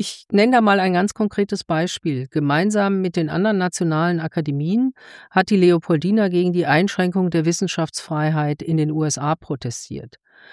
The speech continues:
Aber solche Solidaritätsaktionen sind für uns keine Eintagsfliegen.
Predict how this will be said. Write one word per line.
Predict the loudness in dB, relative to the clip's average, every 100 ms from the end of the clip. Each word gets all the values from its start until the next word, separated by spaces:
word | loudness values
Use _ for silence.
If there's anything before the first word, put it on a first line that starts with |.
| -20 -2
Aber | 4 6
solche | 6 4 4
Solidaritätsaktionen | 2 2 2 2 0 0 -2 -2 -4 -8 -6 -2 0 2 2
sind | 2 0 -2
für | -4 -2
uns | -2 -2
keine | -2 -2 0
Eintagsfliegen. | -2 0 -2 -4 -8 -8 -6 -8 -10